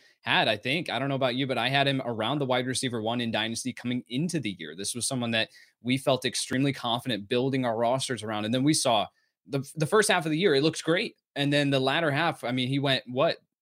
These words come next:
eight games straight without scoring a touchdown, something like that. Like, it was just not happening for D K Metcalf. Now we have Russell Wilson potentially on the move. So is this the time to move D K Metcalf in your dynasty league with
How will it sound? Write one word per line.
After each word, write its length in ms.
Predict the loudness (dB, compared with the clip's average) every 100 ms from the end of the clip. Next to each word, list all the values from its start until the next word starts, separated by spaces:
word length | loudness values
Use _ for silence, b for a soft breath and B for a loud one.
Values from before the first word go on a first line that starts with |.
| 0
eight 180 | 0 2
games 340 | 2 2 0
straight 300 | -2 0 0
without 280 | 2 0 0
scoring 240 | -4 -4
a 40 | -2
touchdown, 400 | -2 -2 -4 -4
something 240 | -4 -4
like 140 | -4
that. 220 | 0 -2 -2
Like, 100 | -4
it 180 | -6 -6
was 200 | -8 -6
just 240 | -8 -6
not 480 | -6 -4 -2 -4 -2
happening 500 | -2 -2 -2 -8 -8 b b _
for 100 | -4
D 160 | -4
K 140 | -2 -2
Metcalf. 460 | 0 0 -2 -2
Now 200 | -2 0
we 120 | 0 0
have 180 | -2
Russell 300 | -2 -4 -4
Wilson 320 | -6 -4 -4 -6
potentially 420 | -6 -6 -4 -4
on 180 | -2 -2
the 80 | -2
move. 280 | -2 -2
So 280 | 0 0 -2 b b b _ _ _ _ _
is 180 | 2 4
this 260 | 6 4 4
the 120 | 0
time 480 | 0 0 -2 -4 -14 _ _ _ _
to 120 | 0
move 640 | 2 2 2 6 6 6 0 -10 -10
D 160 | -4 -2
K 180 | 0
Metcalf 500 | 0 0 0 0 0 -2
in 180 | -4
your 120 | -2 0
dynasty 460 | 0 0 -2 -4
league 320 | -2 -2 -4 -2
with 160 | -4